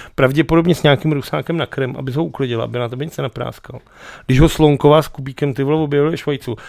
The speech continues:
tak si tam jel s ním zahrát čachy jednou po, po pěti letech, ty vole, aby byl klid.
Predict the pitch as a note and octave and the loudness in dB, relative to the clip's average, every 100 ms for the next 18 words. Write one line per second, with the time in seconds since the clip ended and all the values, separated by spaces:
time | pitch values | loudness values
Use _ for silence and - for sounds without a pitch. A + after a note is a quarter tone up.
0 | - - C3+ C#3+ - C#3+ C#3 C#3 D3+ C#3+ | -10 -6 -4 -2 2 4 4 2 -2 -2
1 | C3+ D3 D#3+ - - C3+ A2+ A#2+ A2+ G#2+ | 0 0 -2 -8 -8 -4 -4 -6 -10 -8
2 | A#2+ - B2+ C#3 A#2+ D#3+ D#3+ - - A#2 | -10 -10 -8 -4 -2 -2 -2 -4 -12 -10
3 | G#2+ - - - - B2+ C3+ C3+ E3+ E3+ | -12 -14 -20 -20 -6 0 0 2 0 0
4 | A#2+ | -8